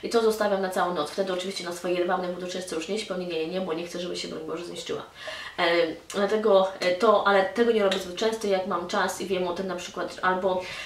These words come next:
staram się czasami to robić może przed myciem włosów, jeżeli wiem, że będę w domu i przez dwie, trzy godziny, bo chciałabym, żeby to zaczęło działać na mojej głowie. A tak normalnie zazwyczaj to do odświeżenia moich włosów, tak jak powiedziałam Wam, dzisiaj rano użyłam, e, szamponu Suchego Batiste. Niezawodnie to już jest, nie wiem, które enty moje opakowanie,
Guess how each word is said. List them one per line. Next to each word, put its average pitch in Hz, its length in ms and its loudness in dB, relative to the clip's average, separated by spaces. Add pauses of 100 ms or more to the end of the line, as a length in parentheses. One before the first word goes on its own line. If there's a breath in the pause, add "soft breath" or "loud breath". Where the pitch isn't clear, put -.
staram 220 240 6
się 220 60 -4
czasami 196 320 2
to 196 100 0
robić 185 280 2
może 185 260 -2
przed 240 220 -2
myciem 220 300 0
włosów, 214 300 0
jeżeli 196 220 0
wiem, 214 180 0
że 214 80 -2
będę 196 240 0
w - 60 -6
domu 190 320 2
i 180 220 -6
przez - 180 -8
dwie, - 260 -2
trzy - 180 -2
godziny, 190 340 -2
bo 190 80 -4
chciałabym, 196 360 -2
żeby 190 180 -4
to 196 100 -2
zaczęło 185 320 -4
działać - 380 0
na 165 60 -8
mojej 147 200 -8
głowie. - 280 -6 (640 loud breath)
A 220 80 6
tak 349 400 4
normalnie 240 480 6
zazwyczaj 220 540 4
to 214 140 6
do 196 180 6
odświeżenia 220 440 0
moich 196 180 2
włosów, 214 200 -4
tak 196 100 -2
jak 190 160 0
powiedziałam 196 400 -2
Wam, 196 160 -4
dzisiaj 214 180 -2
rano 180 180 -2
użyłam, 160 380 -4 (320)
e, 156 40 -2
szamponu 180 380 -2
Suchego 165 320 -6
Batiste. - 440 -4 (420 loud breath)
Niezawodnie 240 520 2
to 220 100 0
już 202 160 0
jest, - 220 -8
nie 185 80 -2
wiem, 175 120 -4
które 170 280 -4
enty 233 280 0
moje 196 180 2
opakowanie, 190 600 0